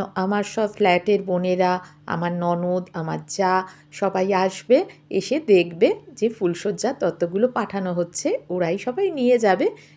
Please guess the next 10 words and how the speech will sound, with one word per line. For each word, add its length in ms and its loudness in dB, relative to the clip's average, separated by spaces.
কিন্তু 280 -2
পাঠানোর 420 0
আগে 220 0
ওদেরকে 440 2
একটু 240 -4
দেখিয়ে 440 2
নিই 220 0
আমি 220 0
কী 200 -2
দিচ্ছি 440 -2